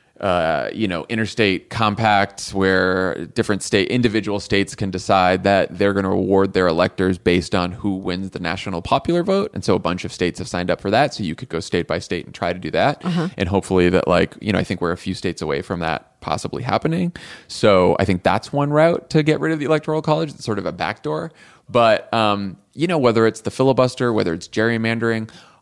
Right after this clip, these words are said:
Speaker 1: all of this shit, to get rid of it, you need, you need to win first.
Speaker 2: Right. Well, okay, so let's talk about that. Let's talk about Georgia.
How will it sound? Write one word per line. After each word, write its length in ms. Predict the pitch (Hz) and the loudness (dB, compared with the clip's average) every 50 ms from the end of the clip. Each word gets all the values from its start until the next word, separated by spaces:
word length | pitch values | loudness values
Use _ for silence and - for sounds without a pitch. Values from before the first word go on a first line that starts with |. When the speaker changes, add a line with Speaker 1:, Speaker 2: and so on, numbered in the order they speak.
| _ - | _ -4
Speaker 1:
all 220 | - 131 139 160 170 | 0 2 4 4 4
of 100 | 165 151 | 2 2
this 120 | 139 139 127 | 0 -2 -2
shit, 400 | - - - 175 165 139 - - | -2 -4 -2 0 0 0 -2 -4
to 80 | 131 | -4
get 180 | - 117 107 71 | -2 -2 0 0
rid 160 | 107 135 165 | 0 0 0
of 120 | 170 117 98 | 0 0 0
it, 320 | 92 95 104 - - - | 2 2 2 0 -2 -6
you 160 | 110 113 120 | -8 -8 -6
need, 520 | 123 120 120 123 127 135 143 139 - - - _ _ _ _ | -4 -2 0 0 2 2 0 -2 -4 -10 -20 _ _ _ _
you 140 | - 123 151 | 0 2 2
need 140 | 156 175 - | 2 2 2
to 80 | 156 143 | 2 2
win 260 | 135 175 226 269 294 | 4 4 2 2 -2
first. 380 | - - - - - - - - | -4 -8 -8 -8 -10 -12 -6 0
Speaker 2:
Right. 260 | 175 147 127 127 - - - - - - - - - - - - - - - - - - - - - - | 0 0 0 0 -4 -10 -16 -20 -20 -20 -20 -20 -20 -20 -20 -20 -20 -20 -20 -20 -20 -20 -20 -12 -4 2
Well, 300 | 392 440 453 453 - - | 2 4 4 2 0 0
okay, 300 | - 302 - 294 220 254 | 0 2 4 4 2 2
so 160 | 262 - 240 254 | 2 2 0 2
let's 160 | 269 285 - | 2 2 2
talk 160 | 311 262 254 | 2 2 2
about 180 | 240 240 220 190 | 4 2 2 2
that. 180 | 185 170 139 | 2 0 0
Let's 160 | 160 220 - | -2 -4 -4
talk 140 | - 359 320 | -6 -8 -6
about 180 | 294 262 196 180 | -6 -6 -6 -6
Georgia. 500 | - 156 139 160 175 160 151 147 143 | -4 -4 -4 -2 -2 -4 -4 -6 -6